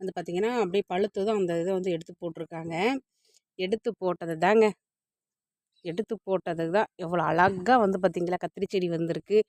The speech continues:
இது என்ன ரகம் கத்திரிக்கான்னு பார்த்தீங்கன்னா, கிரீன் கலர்லேயே கொஞ்சம் உருண்டையா இருக்கும். கொஞ்சம் வரி வரியா ஒயிட் கலந்த மாதிரி இருக்கும். அந்த கத்திரிக்காய் தான். ஆனா, இந்த கத்திரிக்காய் வந்து பார்த்தீங்கன்னா, கொத்து கொத்தா காய் வைக்குங்க. ஒரு கொத்துக்கு நாலு காய், அஞ்சு காய் வைக்குங்க.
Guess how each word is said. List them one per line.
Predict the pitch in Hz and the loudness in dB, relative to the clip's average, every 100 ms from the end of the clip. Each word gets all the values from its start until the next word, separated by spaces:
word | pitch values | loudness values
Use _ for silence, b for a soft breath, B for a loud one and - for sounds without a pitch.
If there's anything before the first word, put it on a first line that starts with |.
| b b _ | b b _
இது | 190 180 | 0 2
என்ன | 185 247 | 2 2
ரகம் | 247 190 196 | 2 2 -2
கத்திரிக்கான்னு | 180 - 175 185 202 | -6 -8 -6 -4 -2
பார்த்தீங்கன்னா, | 175 - 170 208 240 | -4 -4 0 2 2
கிரீன் | 185 202 240 | 2 4 4
கலர்லேயே | 214 180 175 208 | 4 2 2 0
கொஞ்சம் | 190 165 170 | -2 -2 -2
உருண்டையா | 170 180 196 208 | 0 0 2 2
இருக்கும். | 180 - 254 - | 2 -2 -8 -6
கொஞ்சம் | 180 180 | -6 -4
வரி | 165 180 | -2 0
வரியா | 190 190 214 226 - b b 185 | 0 4 4 2 -2 b b -2
ஒயிட் | 196 - | -2 0
கலந்த | 185 170 | 0 0
மாதிரி | 170 175 175 | 0 0 0
இருக்கும். | 165 151 175 254 _ | -2 0 0 -2 _
அந்த | 170 175 | -4 -4
கத்திரிக்காய் | 180 175 202 208 185 160 | -4 -6 -4 0 0 0
தான். | 202 285 _ _ _ | -2 -4 _ _ _
ஆனா, | 196 | 2
இந்த | 196 180 | 2 2
கத்திரிக்காய் | - - - 214 | -4 -14 -4 0
வந்து | 185 196 | 0 0
பார்த்தீங்கன்னா, | 180 165 180 202 | -4 -4 -4 -2
கொத்து | 185 - - | -6 -8 -8
கொத்தா | 196 214 202 | -6 -6 -6
காய் | 180 170 | -4 -2
வைக்குங்க. | 170 - 170 | -4 -4 -4
ஒரு | 165 160 | -4 -6
கொத்துக்கு | 185 - 214 196 | -8 -8 -4 -2
நாலு | 170 165 | -2 -4
காய், | - 190 | -2 0
அஞ்சு | 185 165 - | 0 -2 -4
காய் | 170 170 | -4 -4
வைக்குங்க. | 160 - 165 | -6 -6 -4